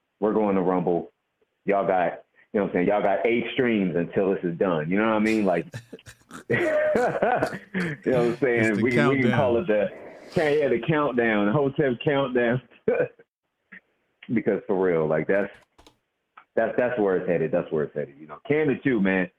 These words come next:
Speaker 1: You know, they, they, they stay on Canada's neck super heavy. So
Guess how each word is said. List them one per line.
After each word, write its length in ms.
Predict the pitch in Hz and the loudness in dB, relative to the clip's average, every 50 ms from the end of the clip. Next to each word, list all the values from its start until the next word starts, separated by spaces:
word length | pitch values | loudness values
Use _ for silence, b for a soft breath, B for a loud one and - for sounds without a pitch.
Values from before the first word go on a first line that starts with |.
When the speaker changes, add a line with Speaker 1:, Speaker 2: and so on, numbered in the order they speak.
| b b b b b - | b b b b b -4
Speaker 1:
You 80 | 104 95 | -2 0
know, 160 | 92 90 90 | 2 2 2
they, 300 | 107 120 123 120 120 - _ _ _ _ _ _ _ - | 2 2 0 -2 -4 -6 _ _ _ _ _ _ _ -4
they, 140 | - 131 120 | -2 0 0
they 240 | - 151 160 151 156 | 2 0 0 0 0
stay 160 | - 147 127 120 | 0 0 2 2
on 140 | 113 110 - - | 0 0 0 0
Canada's 320 | 117 107 98 92 82 90 | 0 2 2 0 0 0
neck 180 | 101 104 95 - - - - | 0 0 0 -2 -4 -4 -4
super 240 | 131 113 95 95 85 | -2 -2 0 0 0
heavy. 340 | 95 87 78 69 71 69 - - | 0 0 0 -2 -4 -8 -6 -2
So 340 | 90 82 80 78 76 - | 0 0 0 0 -2 -4